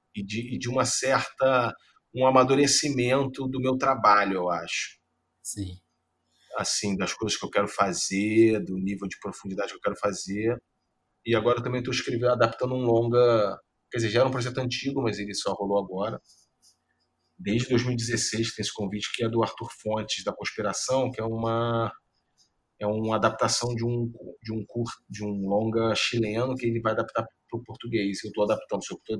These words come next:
Speaker 1: adaptando. Então também tá sendo uma
Speaker 2: Legal.
Speaker 1: experiência, porque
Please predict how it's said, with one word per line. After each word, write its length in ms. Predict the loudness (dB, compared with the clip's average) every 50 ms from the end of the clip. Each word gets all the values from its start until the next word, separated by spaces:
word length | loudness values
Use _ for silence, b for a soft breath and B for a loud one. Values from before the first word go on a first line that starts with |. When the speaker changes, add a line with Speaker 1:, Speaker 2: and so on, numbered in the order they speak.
| -4
Speaker 1:
adaptando. 460 | -4 -4 -6 -8 -6 -6 -6 -6 -8 -12 _ _ _ _ _ _ _ _ _ _ _ _ _
Então 220 | -8 -6 -4 -4 -2
também 260 | 0 0 2 2 2
tá 100 | 0 0
sendo 180 | 2 4 6 6
uma 60 | 6
Speaker 2:
Legal. 60 | 4
Speaker 1:
experiência, 380 | 4 2 0 0 0 -2 -4 -6 -8 _ _ _ _ _ _ _ -18 -18 -16 -14
porque 560 | -14 -14 -10 -6 -2 0 2 2 2 2 0